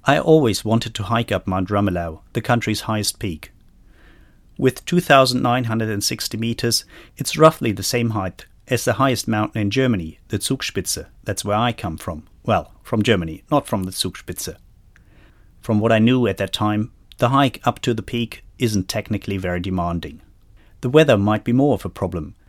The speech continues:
During the night and early morning hours, temperatures can drop quite a lot, to almost zero degrees Celsius, while noon temperatures of thirty degrees or more are common, as are tropical rainstorms,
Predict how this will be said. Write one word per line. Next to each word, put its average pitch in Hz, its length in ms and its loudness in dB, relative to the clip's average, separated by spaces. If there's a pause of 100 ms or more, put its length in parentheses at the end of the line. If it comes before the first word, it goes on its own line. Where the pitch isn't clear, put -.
(160)
During 120 240 2
the 117 80 4
night 131 440 2
and 107 120 0
early 117 200 4
morning 123 340 4
hours, 107 480 0 (300)
temperatures 117 560 0
can 110 160 0
drop 120 260 0
quite 95 240 -2
a 98 40 -2
lot, 85 260 -6 (100)
to 135 140 0
almost 117 340 2
zero 101 220 0
degrees 92 360 -4
Celsius, 90 680 -6 (380)
while 123 80 6
noon 156 220 8
temperatures 101 680 -2 (100)
of - 160 0
thirty 123 260 0
degrees 110 400 -2
or 107 100 0
more 110 400 2
are 127 100 0
common, 82 460 -4 (760)
as 151 160 2
are - 120 2
tropical 101 420 -2
rainstorms, 131 760 -4